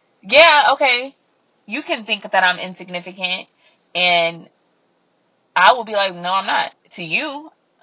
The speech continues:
And that's fine. You can believe or think whatever you want, but it's just like, to me, I'm powerful. I'm strong. I am great.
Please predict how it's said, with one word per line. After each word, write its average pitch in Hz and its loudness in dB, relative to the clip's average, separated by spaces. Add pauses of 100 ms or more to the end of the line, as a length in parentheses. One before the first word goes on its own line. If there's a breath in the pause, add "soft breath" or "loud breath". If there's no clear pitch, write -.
(220)
And 185 -6
that's 240 0
fine. - 0
You 277 -12
can 240 -12
believe 214 -12
or 185 -2
think 214 -12
whatever 185 -4
you 165 -16
want, 180 -2
but 170 -6
it's 180 -14
just 180 -14
like, 165 -4
to 170 -20
me, 196 -14 (300 soft breath)
I'm 226 0
powerful. 196 0 (2250)
I'm 185 -2
strong. 190 4 (1600)
I 185 4
am 165 -6
great. 170 -4